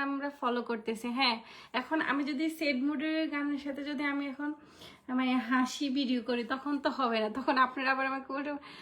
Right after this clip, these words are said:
কমেন্ট করবেন যে, এ, এ, "এত কষ্টের গানের সাথে আপনি হাসতেছেন।" মানে, মানে, অ-, অন্যরকম ভাবে আপনারা, মানে, আপনাদের যে কত প্রশ্ন, ভাই, আমি, মানে, পাগল হয়ে যাব আপনাদের প্রশ্নগুলো উত্তর দিতে দিতে। "আপু,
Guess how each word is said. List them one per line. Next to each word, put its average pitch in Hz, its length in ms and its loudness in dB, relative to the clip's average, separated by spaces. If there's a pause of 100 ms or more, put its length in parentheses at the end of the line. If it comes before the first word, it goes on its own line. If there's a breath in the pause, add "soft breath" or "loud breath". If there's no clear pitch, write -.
(180 loud breath)
কমেন্ট 254 360 0
করবেন 262 300 0
যে, 269 120 -2 (320)
এ, 247 80 -2 (840 loud breath)
এ, 240 100 -2 (120)
"এত 254 200 -2 (100)
কষ্টের 277 380 0
গানের 277 280 0
সাথে 294 180 -4
আপনি 285 200 -4
হাসতেছেন।" 262 640 -4
মানে, 262 220 -4 (1160 loud breath)
মানে, 277 240 -2 (140)
অ-, 240 300 2
অন্যরকম 285 760 8
ভাবে 233 220 4
আপনারা, 233 280 -2
মানে, 226 240 -2
আপনাদের 269 580 -2
যে 294 100 -4 (160)
কত 262 280 -4
প্রশ্ন, 269 360 -6 (120)
ভাই, 240 240 2 (100)
আমি, 247 320 4
মানে, 277 180 0 (100)
পাগল 269 320 2
হয়ে 262 220 0
যাব 233 200 0
আপনাদের 233 360 -4
প্রশ্নগুলো 247 560 -4 (460 loud breath)
উত্তর 247 260 -10
দিতে 247 260 -4
দিতে। 233 300 -8 (680 soft breath)
"আপু, 254 220 -8